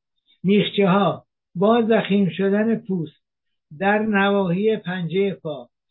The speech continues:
و مفاصل انگشتان پا که فشار زیاد تحمل می‌کنند و یا تماس زیاد با کفش دارند، بر اثر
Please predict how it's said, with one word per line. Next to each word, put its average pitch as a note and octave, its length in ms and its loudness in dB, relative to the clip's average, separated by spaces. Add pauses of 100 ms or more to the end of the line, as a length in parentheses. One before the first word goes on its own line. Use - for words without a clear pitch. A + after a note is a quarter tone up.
(360)
و F#3+ 200 0
مفاصل G3+ 760 0
انگشتان G#3 840 -2
پا C#3 340 -10 (440)
که F#3 180 -4
فشار F#3+ 640 0
زیاد G3 440 -2
تحمل E3 440 -4
می‌کنند D3+ 680 -6 (640)
و E3+ 180 -2
یا G#3 180 0
تماس G3 480 -4
زیاد F#3 520 -2
با E3 140 -6
کفش D#3+ 440 -12
دارند، F3 500 -2 (440)
بر G3+ 280 0
اثر F3 640 -6